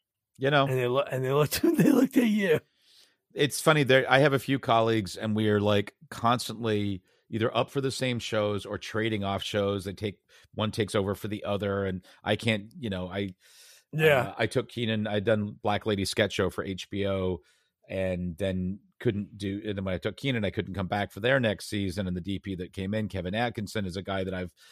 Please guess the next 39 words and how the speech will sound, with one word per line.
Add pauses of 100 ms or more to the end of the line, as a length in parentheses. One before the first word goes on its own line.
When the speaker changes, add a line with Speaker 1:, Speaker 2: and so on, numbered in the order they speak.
(200)
Speaker 1:
followed,
or
he's
followed
me
on
various
jobs,
and
it's
kind
of
Speaker 2:
<laughs>
Speaker 1:
like
we're, (360)
there's
a
little
circuit
of
us
for
sure, (760)
Speaker 2:
<laughs> (1000)
Speaker 1:
which
is
kind
of
funny. (180)
Speaker 2:
Oh
man!
So
what,
what
would
you
wanna
work
on?